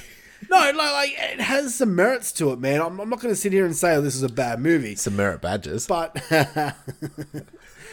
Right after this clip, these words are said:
Speaker 2: but I, I won't ever watch this again. Like, I came, I, g-, I gave it a six out of ten.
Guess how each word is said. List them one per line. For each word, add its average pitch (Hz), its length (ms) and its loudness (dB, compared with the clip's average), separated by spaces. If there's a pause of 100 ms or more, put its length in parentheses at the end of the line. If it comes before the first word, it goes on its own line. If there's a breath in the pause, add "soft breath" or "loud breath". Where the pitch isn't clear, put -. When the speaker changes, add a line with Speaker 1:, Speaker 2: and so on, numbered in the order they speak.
(220 loud breath)
Speaker 2:
but 175 360 -4
I, 170 160 -8
I 180 180 0
won't 208 220 4
ever 170 120 0
watch 156 260 -4
this 131 140 -8
again. 107 260 -8
Like, 139 140 -8
I 180 80 -2
came, 226 460 -2
I, 170 100 -4
g-, 196 120 -4
I 190 100 -4
gave 226 220 0
it 190 80 2
a 135 40 -2
six - 300 -4
out 104 120 -6
of 95 80 -14
ten. 82 280 -14